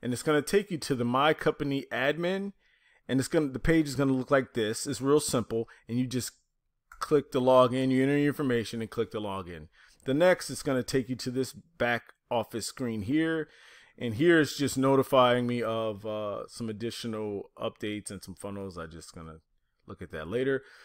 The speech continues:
So when you get here, what you're gonna do is you're gonna click the easy button, and my mouse is, my mouse is going crazy here.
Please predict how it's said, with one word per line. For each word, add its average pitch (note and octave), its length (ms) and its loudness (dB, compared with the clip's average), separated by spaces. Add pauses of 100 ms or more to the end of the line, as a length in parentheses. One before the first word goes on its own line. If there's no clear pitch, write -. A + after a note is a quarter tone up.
(340)
So D#3 200 8
when E3 160 4
you F3 60 0
get E3 160 4
here, F3+ 320 4
what D3 200 0
you're C#3+ 100 -2
gonna C3+ 220 0
do C3 200 2
is A#2 140 0
you're A#2 100 -6
gonna A2+ 180 -4
click - 340 -8
the B2+ 200 -8
easy B2 240 -4
button, C3 440 0 (1080)
and C3+ 640 -2 (380)
my F2+ 80 -18
mouse F2 380 -14
is, - 120 -20
my E2+ 160 -12
mouse F2+ 360 -10
is E2+ 60 -20
going E2+ 220 -16
crazy F#2+ 380 -12
here. F2+ 240 -14